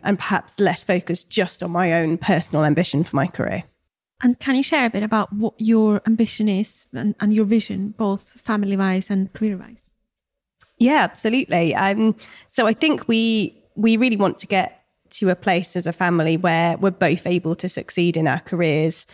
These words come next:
Speaker 1: Um, we definitely take a, a dual career focus,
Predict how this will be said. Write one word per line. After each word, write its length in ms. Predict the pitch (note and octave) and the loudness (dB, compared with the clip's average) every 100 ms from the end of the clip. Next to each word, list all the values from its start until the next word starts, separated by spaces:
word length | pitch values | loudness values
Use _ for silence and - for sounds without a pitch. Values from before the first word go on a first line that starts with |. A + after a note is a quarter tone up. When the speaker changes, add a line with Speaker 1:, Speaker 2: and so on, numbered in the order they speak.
| - - - | -20 -20 -6
Speaker 1:
Um, 200 | D#3+ D3+ | 0 2
we 80 | F3 | 2
definitely 420 | - E3+ - F3 | 0 -4 0 -2
take 280 | - E3+ - | 0 -4 0
a, 200 | E3 - | 0 0
a 80 | G3 | -2
dual 340 | F3 F3 D3+ | -2 0 0
career 480 | - - F3 D#3+ D#3+ - _ _ _ _ - | 0 -2 2 2 0 -2 _ _ _ _ -6
focus, 800 | F#3 D3+ - D3+ E3+ - - | -2 -2 -2 -2 -2 -6 -10